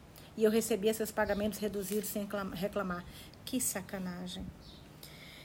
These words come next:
Eu havia enfia-, enfiado a última carta do doutor Kumar na caderneta. Peguei-a e pela terceira vez tentei terminar de ler. Dezessete de agosto de mil novecentos e cinquenta e seis.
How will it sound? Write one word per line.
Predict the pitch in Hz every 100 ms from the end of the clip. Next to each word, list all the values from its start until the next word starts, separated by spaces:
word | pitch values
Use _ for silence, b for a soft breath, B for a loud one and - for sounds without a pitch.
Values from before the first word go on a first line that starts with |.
| B
Eu | - 226
havia | 226 240
enfia-, | 240 - 220 214 214
enfiado | 208 - 214 208 220
a |
última | 220 240 233
carta | 220 220 220
do | 208
doutor | 202 208 214 202
Kumar | 214 214 208
na | 220
caderneta. | 214 208 240 214 190 180 180 185 180 -
Peguei-a | 220 208 208 226 240 254 - -
e |
pela | - 240 233
terceira | 226 208 - 302 311
vez | 214 214 220 254 - - -
tentei | 247 226 214 220
terminar | 208 208 196 190
de | 190
ler. | 202 165 165 - - - - B B B B
Dezessete | 208 208 226 294 294 269
de | 285
agosto | 254 233 247 240
de | 220
mil | 226 247
novecentos | 233 233
e | -
cinquenta | 226 226
e | 240
seis. | - - 175 -